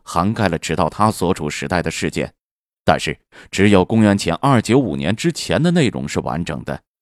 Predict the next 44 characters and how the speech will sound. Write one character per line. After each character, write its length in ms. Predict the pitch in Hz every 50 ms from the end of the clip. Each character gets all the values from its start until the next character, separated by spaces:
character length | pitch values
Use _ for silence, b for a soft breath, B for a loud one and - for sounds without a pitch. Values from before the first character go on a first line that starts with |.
| _ -
而 140 | - 87 90
狄 180 | - - 87 95
奥 120 | 95 90
尼 160 | 85 80 87
修 200 | 95 - 127 123
斯 240 | 123 - - 160 175 b b b b
则 160 | - 98 92
只 240 | - - 92 107 120
写 240 | 113 - 90 78 78
到 160 | - 73 78
第 200 | - - 175 180
一 60 | 185
次 180 | 180 - - 104
布 220 | - - 117 104
匿 140 | 92 85 85
战 200 | - 87 82 71
争 140 | 69 85 82
的 80 | 78
爆 180 | 73 - 69 71
发。 300 | 71 - 67 58 - _ _ _ _ _ _ _ _ _ _ _ _ _ -
关 180 | - 196 190
于 80 | 180 175
公 200 | - 190 190 175
元 120 | 160 160
前 200 | 160 - 117 123
四 160 | 139 - 143 107
四 120 | - 196
七 120 | - - 147
年 180 | 131 107 107
之 160 | 110 - 156 170
后 220 | - - 220 185
的 80 | - 80
内 180 | 82 85 80
容 220 | - - 52 64 - b b b
都 140 | - 82 78
支 340 | - - - 123 135 135 131
离 180 | - 67 58 57
破 260 | - - - 64 76
碎。 280 | - - 69 67 _ _ _ _ _ _ _ _ _ _ _ _ _ _ _ _ _ -
更 180 | 90 85 80 73
严 220 | 71 73 76 90
重 160 | - 85 76
的 80 | 73 95
是， 220 | - - - -